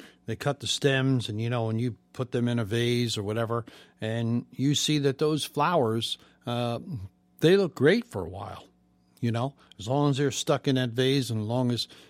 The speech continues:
there's water in there and they're, you know, they're alive for a while. But eventually they just dry out and die.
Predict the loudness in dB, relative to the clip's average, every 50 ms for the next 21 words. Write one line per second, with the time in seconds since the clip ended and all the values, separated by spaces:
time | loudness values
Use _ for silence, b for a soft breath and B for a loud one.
0 | B 0 0 0 0 0 2 4 6 6 6 6 4 4 4 2 2 2 2 2
1 | 0 -2 b b b b b b b -4 -2 -2 0 0 -2 -2 -4 _ _ -14
2 | -14 -12 -12 -2 2 4 4 6 6 4 2 0 -2 -2 -2 0 0 0 0 2
3 | 2 2 4 4 4 4 4 2 0 -4 -2 -2 -4 -4 -4 -6 -12 -12 -14 -14
4 | -16 b b b b b b b 0 2 2 4 4 4 4 4 4 2 2 2
5 | 4 4 2 2 0 -4 -6 -2 0 0 0 2 0 0 0 -2 -2 -4 -4 -2
6 | -2 -2 -2 -2 -4 -6 -8